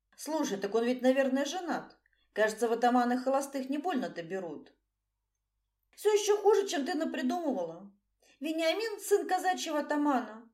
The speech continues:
Он холост, свободен, обеспечен, прекрасен. И он казак. И он любит меня. Вернее, любил, пока не разочаровался во мне. А ещё он сказал, что ты во сто раз лучше меня,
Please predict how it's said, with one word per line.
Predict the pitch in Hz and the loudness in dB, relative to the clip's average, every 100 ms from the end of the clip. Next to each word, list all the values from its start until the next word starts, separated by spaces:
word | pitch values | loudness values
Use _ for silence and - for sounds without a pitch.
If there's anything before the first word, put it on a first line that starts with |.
| _ - | _ -6
Он | 285 370 | -2 -2
холост, | - 392 320 277 - | 4 4 4 -2 -8
свободен, | - 339 403 302 311 254 254 269 | -8 2 2 2 -4 -2 -4 -4
обеспечен, | 277 381 - 320 - 254 254 | -4 -6 -6 -6 -4 -4 -2
прекрасен. | 311 392 370 320 254 262 254 254 _ _ _ _ _ _ _ - | -2 0 2 0 0 -2 -2 -2 _ _ _ _ _ _ _ 0
И | 381 | 0
он | 440 427 | 2 2
казак. | 440 370 403 403 - _ _ _ _ _ _ _ _ _ _ _ _ _ | 2 4 2 0 -16 _ _ _ _ _ _ _ _ _ _ _ _ _
И | 339 | -2
он | 381 | 0
любит | 370 427 392 285 | 2 2 2 2
меня. | 294 302 294 277 _ _ _ _ | 0 0 -4 -6 _ _ _ _
Вернее, | 277 285 349 381 | -6 -4 -2 -2
любил, | 370 349 320 | -2 -2 -2
пока | 277 320 320 | -2 -2 -2
не | 285 | -2
разочаровался | 294 277 330 349 349 320 262 247 | -2 -6 -4 0 0 0 -2 -2
во | 240 | 2
мне. | 254 254 247 254 _ _ _ | 4 4 4 -4 _ _ _
А | 247 | -2
ещё | 349 - 453 | 0 2 2
он | 440 | 0
сказал, | - 294 254 262 | 0 2 4 2
что | - | -2
ты | 381 381 | -2 0
во | 370 | 0
сто | - 392 | 0 2
раз | 392 381 | 2 0
лучше | 330 - 339 | -6 -8 -6
меня, | 349 320 247 | -6 -4 -4